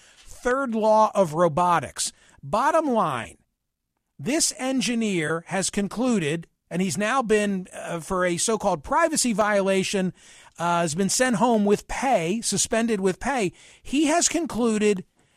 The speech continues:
that the A I function is sentient. And that's why so many people are interested in what this is all about. Now, the, the question, Google denies this.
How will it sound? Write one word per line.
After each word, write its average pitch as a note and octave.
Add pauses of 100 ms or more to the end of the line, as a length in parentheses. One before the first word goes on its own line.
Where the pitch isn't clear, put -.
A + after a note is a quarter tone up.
that F#3+
the F#3+
A C4
I B3
function A3+
is F#3 (160)
sentient. - (1600)
And F#3
that's D4
why E3+
so A#3
many A3+
people G3
are F3+
interested F#3 (480)
in G3+
what A#3
this A#3
is G3
all F#3+
about. G#3+
Now, G#3
the, G#3
the G#3
question, C4
Google D#4
denies A3+
this. -